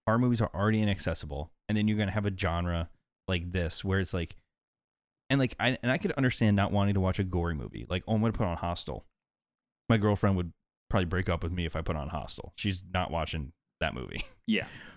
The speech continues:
Speaker 1: But then, like, and that, I get it, 'cause it's, like, gore and, like, triggering and whatever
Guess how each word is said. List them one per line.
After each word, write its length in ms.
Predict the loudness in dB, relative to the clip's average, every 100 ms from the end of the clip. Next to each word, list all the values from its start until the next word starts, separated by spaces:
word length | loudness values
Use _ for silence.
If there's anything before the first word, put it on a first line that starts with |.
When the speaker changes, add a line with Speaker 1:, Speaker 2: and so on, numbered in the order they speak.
| _ _ _ 2
Speaker 1:
But 140 | 2
then, 180 | 2 2
like, 340 | 0 -2 -8 -20 _ _ _ _ _ _ _ _ _ _ _ _
and 100 | 0
that, 160 | 0 -2
I 80 | -4
get 200 | 0 0
it, 60 | 2
'cause 120 | -2
it's, 100 | 0
like, 160 | -2
gore 360 | 0 0 2 2
and, 80 | 0
like, 260 | -4 -8
triggering 500 | -2 0 2 0 0
and 160 | -2 -2
whatever 460 | 0 0 -2 -4